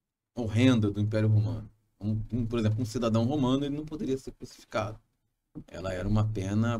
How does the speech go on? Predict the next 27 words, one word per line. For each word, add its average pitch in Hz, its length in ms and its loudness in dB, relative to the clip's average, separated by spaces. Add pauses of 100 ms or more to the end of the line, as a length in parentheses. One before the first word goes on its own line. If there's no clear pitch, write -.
(100)
pra 107 640 -2
marginais 107 880 0
de, 110 320 -6 (200)
de 107 140 -8
baixa 110 340 -4
ralé, 98 420 0 (200)
digamos 98 300 -6
assim, - 300 -14 (440)
né? 107 160 -6 (600)
Tanto 101 200 -4
é 107 60 4
que 107 120 -2
Paulo 117 460 2
vai 131 100 0
ser 131 120 -4
decapitado, 120 640 -2 (180)
ser, - 200 -20 (240)
ser - 200 -12
cidadão 98 360 -6
romano, 104 460 -2
né? 92 220 -6 (240)
Já, 90 400 -2
já 90 220 -4
Pedro 113 360 2
vai 120 80 0
ser 107 140 -6
crucificado. 107 600 -4